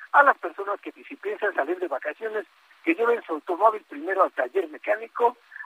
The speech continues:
para revisarlo. También no maja-, no manejar cansados y, pues, mucho menos manejar en estado inconveniente. Pues, Román, seguiremos aquí al pendiente en la caseta México Cuernavaca, donde todavía, eh, salen los vacacionistas,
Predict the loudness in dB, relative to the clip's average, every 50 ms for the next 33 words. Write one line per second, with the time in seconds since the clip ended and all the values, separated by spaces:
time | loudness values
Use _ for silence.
0 | 0 6 8 8 8 8 4 -2 -10 -10 -2 4 4 4 6 4 0 -2 -2 _
1 | _ _ _ -8 0 2 2 2 2 0 -2 -4 -4 -6 _ _ -4 -2 2 4
2 | 4 4 6 6 4 4 4 6 4 6 8 8 4 4 4 4 4 4 2 0
3 | -4 -4 -4 -2 _ 8 8 8 8 6 0 -6 _ _ _ _ -20 -20 _ _
4 | -14 -12 -12 -14 _ _ _ _ -4 -4 -4 -4 -10 _ _ -16 -6 -4 -4 0
5 | 2 2 2 2 -2 -4 2 4 4 4 4 2 6 6 6 6 6 _ _ -10
6 | -10 -8 -8 -12 -14 _ _ 4 4 4 4 0 -2 -6 -8 -8 -8 -6 -6 -6
7 | -4 -4 -6 -6 -4 -6 -6 -6 -8 -10 -10 -10 _ _ _ _ _ _ _ _
8 | -12 -10 -6 2 4 4 4 4 2 -2 -6 -4 -4 -6 -4 -2 0 -2 -2 -4
9 | -6 -2 0 0 0 2 0 -2 0 0 -2 -2 -2 -4 -6 -6 -8 -6 -6 -6
10 | -6 -6 -8 -2 -2 -2 -2 -2 2 4 4 4 4 2 -6 -10 -10 _ _ _
11 | -16 -8 -6 -4 0 2 2 4 4 2 0 -2 -2 _ _ _ _ _ _ _
12 | _ 2 2 2 0 -4 -6 -6 -4 -2 -2 -2 0 0 0 0 0 -2 -2 -4
13 | -4 -4 -8 _ _ 6 6 6 4 0 -6 -8 -6 0 0 2 4 4 2 2
14 | -2 -8 -12 -14 -8 _ -4 -4